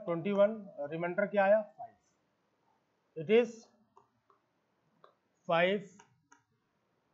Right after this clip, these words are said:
इलेवन से रिमाइंडर डिवीजन परफॉर्म कर रही है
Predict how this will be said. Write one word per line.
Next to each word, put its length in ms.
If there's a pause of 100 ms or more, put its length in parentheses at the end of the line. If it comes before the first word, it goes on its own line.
(680)
इलेवन 500
से 200 (600)
रिमाइंडर 440
डिवीजन 340
परफॉर्म 380
कर 140
रही 180
है 160